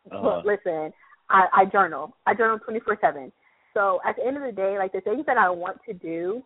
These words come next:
Speaker 2: are, are starting to come to life. Things that I want to talk about, things that I want to have conversations on, and I want other people to discuss, are, is coming to life. Like, we're having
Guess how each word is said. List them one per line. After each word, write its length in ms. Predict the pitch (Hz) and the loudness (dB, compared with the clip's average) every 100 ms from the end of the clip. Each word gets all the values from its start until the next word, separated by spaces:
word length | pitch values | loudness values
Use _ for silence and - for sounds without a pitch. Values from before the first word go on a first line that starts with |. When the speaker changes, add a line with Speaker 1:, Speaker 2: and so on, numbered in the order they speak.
| _ _ _ _ _ | _ _ _ _ _
Speaker 2:
are, 160 | 220 226 226 | 4 6 4
are 140 | 220 | 2
starting 320 | - 214 220 214 | 6 6 6 0
to 80 | 190 | -4
come 220 | - 190 - | -2 -4 -2
to 60 | |
life. 280 | 170 - 175 - | -4 -4 -6 0
Things 260 | 233 254 - | 2 0 0
that 200 | 233 165 - - - | 2 2 -6 -6 2
I 100 | 202 | 4
want 460 | 196 185 202 220 - | 2 -2 -2 -4 -8
to 60 | 208 | 0
talk 160 | 196 - | 0 0
about, 400 | 185 165 170 170 | 0 2 2 0
things 240 | 220 247 254 | -4 -4 0
that 120 | 214 196 | 2 4
I 80 | 190 | 4
want 300 | 185 208 - | 2 -6 -6
to 60 | |
have 160 | 208 180 | -6 -2
conversations 720 | - 185 180 220 208 202 185 185 | -2 -2 -2 -6 -4 -8 -8 -4
on, 360 | 180 180 180 | -2 -2 -4
and 80 | 185 | 0
I 60 | 185 | 2
want 240 | 196 - - | 0 -4 0
other 180 | 214 226 | 2 2
people 280 | 240 226 208 | 0 -6 -4
to 120 | 202 | -2
discuss, 520 | 185 175 - 214 160 - _ _ _ _ _ _ 240 | -4 -4 2 4 2 -4 _ _ _ _ _ _ 2
are, 140 | 247 - | 2 6
is 80 | 269 - | 4 4
coming 300 | 269 269 269 | 0 0 -2
to 80 | 277 | -2
life. 300 | 240 254 196 220 | 2 2 0 -2
Like, 140 | 208 | 0
we're 160 | 226 269 | 0 0
having 640 | - 269 277 254 226 202 | 4 4 4 -6 -6 -10